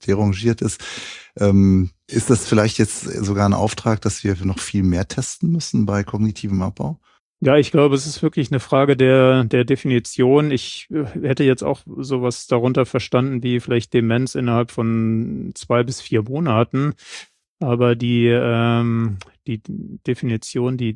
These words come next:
Speaker 2: ich da gesehen hatte, war, dass das zwischen ersten demenzverdächtigen Symptomen und dem Vollbild einer Demenz,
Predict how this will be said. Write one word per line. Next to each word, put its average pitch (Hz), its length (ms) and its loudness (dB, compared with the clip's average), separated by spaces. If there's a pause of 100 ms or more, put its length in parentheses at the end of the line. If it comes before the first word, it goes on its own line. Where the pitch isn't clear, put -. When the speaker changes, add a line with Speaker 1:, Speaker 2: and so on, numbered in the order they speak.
(120)
Speaker 2:
ich - 200 -12
da 131 160 2
gesehen 131 480 -2
hatte, 123 280 -4
war, 120 220 0
dass 123 200 -4
das - 260 -8
zwischen 123 320 -4
ersten 123 840 -2 (400)
demenzverdächtigen 123 1300 -2
Symptomen 131 840 -2
und 127 240 -6
dem 117 600 -2
Vollbild 135 580 0
einer 120 240 0
Demenz, 113 640 -2